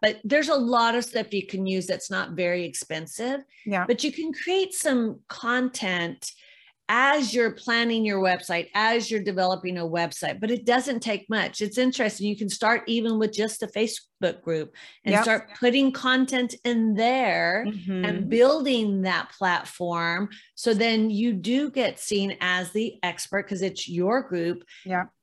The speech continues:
Speaker 1: And again, ladies, you only have to be one step ahead of everybody else. That's it. And they will consider you their leader. You don't have to be an expert. You don't have to have a degree in it. You don't have to,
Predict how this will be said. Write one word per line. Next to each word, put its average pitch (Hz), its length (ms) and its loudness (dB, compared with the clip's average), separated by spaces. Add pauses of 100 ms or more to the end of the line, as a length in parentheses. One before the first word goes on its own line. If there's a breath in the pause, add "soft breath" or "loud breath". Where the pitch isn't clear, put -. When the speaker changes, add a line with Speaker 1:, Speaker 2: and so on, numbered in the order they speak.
Speaker 1:
And 214 160 0
again, 277 340 0
ladies, 208 400 2
you 214 140 -2 (100)
only 214 420 2
have 254 260 -2
to 240 100 -6
be 202 240 0
one 175 260 -2
step 185 320 -2
ahead 170 240 0
of 156 100 -4
everybody 151 480 -6
else. 117 280 -10
That's 170 280 -2
it. - 160 -6 (720 soft breath)
And 180 580 0 (960)
they 208 480 2 (260)
will 208 240 4
consider 202 580 0
you 180 340 0
their 170 200 0
leader. 170 600 -4 (260 soft breath)
You 208 120 0
don't 233 280 2
have 208 320 -2
to 208 60 -8
be 202 140 2
an 196 80 0
expert. 180 340 -4
You 180 160 -4
don't 190 160 -2
have 208 200 -4
to 220 60 -4
have 208 120 0
a 214 40 0
degree 180 480 2
in 170 120 -2
it. 170 180 -4
You 190 120 -2
don't 180 140 -4
have 196 220 -6
to, - 160 -6